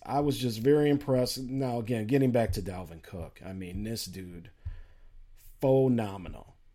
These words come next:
And showing you why he's getting the big money. Because fast, quick, strong. And,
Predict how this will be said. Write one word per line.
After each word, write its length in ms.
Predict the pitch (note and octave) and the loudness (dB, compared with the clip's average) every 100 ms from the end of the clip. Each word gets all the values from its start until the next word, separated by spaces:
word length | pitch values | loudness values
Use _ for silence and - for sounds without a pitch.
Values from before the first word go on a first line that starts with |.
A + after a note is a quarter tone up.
| - - _ _ - - | -20 -20 _ _ -10 -6
And 160 | G#2+ G2+ | -4 -2
showing 320 | C#3+ C#3 C3 | 4 6 8
you 80 | B2 | 6
why 480 | A#2 A2 A2 G2+ - - _ | 4 0 -4 -6 -10 -20 _
he's 240 | - A2+ | -4 -2
getting 360 | G2+ A#2+ G2+ G2+ | 2 0 0 -6
the 60 | F#2+ | -4
big 220 | G2+ F2+ | -6 -6
money. 380 | F#2 E2 D2 - _ - - - | -8 -10 -14 -18 _ -18 -16 -12
Because 880 | - G2 A2+ G2 F#2 F#2 F#2 E2+ - _ _ _ _ _ - _ _ _ _ - - - - _ - - - - - - - - - - - - - | -10 -8 -6 -6 -6 -6 -8 -10 -16 _ _ _ _ _ -20 _ _ _ _ -20 -18 -20 -20 _ -20 -20 -20 -20 -20 -20 -14 -12 -12 -14 -16 -16 -20
fast, 560 | - - D#3 D#3 D3 - | -8 4 8 8 6 0
quick, 340 | - D3 C#3 | 2 4 4
strong. 760 | - - B2+ A#2+ A#2+ A#2 A2+ G#2+ - _ - - - - _ _ _ _ _ - - _ _ _ _ _ - - - _ - - - - - - - - - - - - - _ - - - - - - - - - - | 2 -4 -2 0 2 0 -2 -6 -12 _ -20 -20 -20 -20 _ _ _ _ _ -20 -20 _ _ _ _ _ -20 -20 -20 _ -20 -14 -12 -12 -18 -16 -8 -8 -8 -20 -20 -20 -20 _ -20 -20 -20 -16 -12 -12 -16 -20 -20 -14
And, 720 | F#2 F#2 F#2 F#2 F#2 F2+ | -10 -8 -8 -8 -8 -10